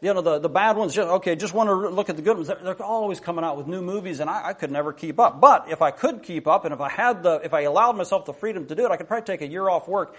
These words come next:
and do nothing but watch movies and enjoy every minute of it, you know, for,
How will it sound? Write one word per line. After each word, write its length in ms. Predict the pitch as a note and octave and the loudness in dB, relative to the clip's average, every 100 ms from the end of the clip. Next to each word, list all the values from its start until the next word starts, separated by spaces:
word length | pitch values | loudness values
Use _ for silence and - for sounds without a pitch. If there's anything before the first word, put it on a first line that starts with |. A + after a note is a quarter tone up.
| - D3 | -12 -8
and 100 | C#3 | -4
do 100 | D#3 | -2
nothing 400 | F#3 A3 G#3+ F3+ | 0 0 0 0
but 200 | D#3 D#3+ | 0 2
watch 280 | F#3 - | 0 -2
movies 400 | D#3 F#3 F#3+ F#3 | -4 -6 -6 -8
and 140 | C#3 D3+ | -6 -4
enjoy 320 | C#3 D#3 C#3 | -2 2 4
every 300 | G#3 B3+ B3 | 6 6 4
minute 260 | A3 F3+ C3+ | 2 2 2
of 140 | B2+ | 2
it, 120 | B2 - - - - | 0 -8 -20 -20 -6
you 120 | E3 | 2
know, 160 | D#3+ D#3 | 4 4
for, 320 | E3+ D3+ - | 4 2 2